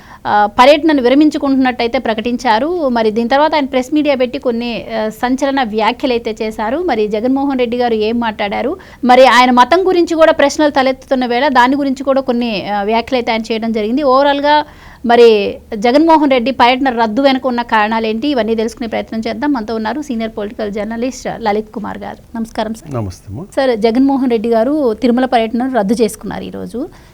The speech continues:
Speaker 1: So, మనం చూస్తూనే ఉన్నాం కదా, రెండు మూడు రోజుల నుంచి ఆయన డిక్లరేషన్ అంశంపై పెద్ద దుమారమే రేగింది. ఇ-, ఇచ్చేసి వెళ్ళాలి అని చెప్పి కూడా టీటీడీ బోర్డు కూడా నిర్ణయం అయితే తీసుకుంది. డిక్లరేషన్ ఇవ్వకపోతే కొండ మీదకి రానివ్వమని కూడా చెప్పారు.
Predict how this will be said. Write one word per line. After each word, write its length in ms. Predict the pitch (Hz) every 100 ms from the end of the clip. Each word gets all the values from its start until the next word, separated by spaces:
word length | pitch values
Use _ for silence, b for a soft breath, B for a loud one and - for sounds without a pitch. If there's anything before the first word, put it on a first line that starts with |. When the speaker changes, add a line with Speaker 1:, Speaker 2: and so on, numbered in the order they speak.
| -
Speaker 1:
So, 140 | 311 269
మనం 240 | 254 262 277
చూస్తూనే 320 | 269 294 285
ఉన్నాం 280 | 233 220 208
కదా, 200 | 202 269
రెండు 160 | 262
మూడు 180 | 226 214
రోజుల 180 | 214 233
నుంచి 220 | 226 226
ఆయన 120 | 226
డిక్లరేషన్ 580 | 208 214 240 247 240 240
అంశంపై 340 | 220 220 214
పెద్ద 240 | 220 202 214
దుమారమే 480 | 196 220 226 226 233
రేగింది. 380 | 196 202 208
ఇ-, 160 | 277 254 - -
ఇచ్చేసి 400 | 226 - 269 269
వెళ్ళాలి 480 | 240 226 226 220 220
అని 120 | 220 220
చెప్పి 200 | 220 214
కూడా 180 | 214 285
టీటీడీ 380 | 330 269 277
బోర్డు 240 | 269 240 233
కూడా 160 | 262
నిర్ణయం 260 | 254 214 233
అయితే 180 | 220 220
తీసుకుంది. 540 | 226 214 - 214 311 B B B B -
డిక్లరేషన్ 460 | 233 294 302 302 254
ఇవ్వకపోతే 520 | 247 254 247 247 381
కొండ 260 | 381 254
మీదకి 260 | 262 262 262
రానివ్వమని 540 | 226 226 254 247 226
కూడా 180 | 208 220 220
చెప్పారు. 420 | 185 202 208